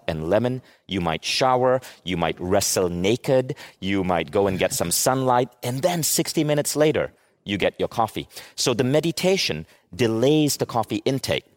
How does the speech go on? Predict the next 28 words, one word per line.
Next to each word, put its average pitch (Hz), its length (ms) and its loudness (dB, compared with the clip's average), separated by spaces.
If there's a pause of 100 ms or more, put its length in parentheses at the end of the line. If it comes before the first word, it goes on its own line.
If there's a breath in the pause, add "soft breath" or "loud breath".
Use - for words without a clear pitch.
(320 loud breath)
And 113 120 2
if 110 160 -4
you 110 180 0
start - 340 -2
doing 123 240 0
this 110 160 0
on 95 100 -2
a 92 40 0
regular 98 340 2
basis, 135 440 0
you 110 120 -2
will 107 160 2
not 110 340 -2
crave 98 380 -2
coffee 87 480 -4 (120)
as 87 120 -2
soon 92 420 -4
as 80 160 -8
you 82 100 -6
wake 73 280 -4
up. 73 160 -2 (240 loud breath)
You 107 200 -2
really 123 440 2
don't 98 260 -2
wanna 92 220 0
do 98 200 -2
that 78 260 0
because 95 500 -2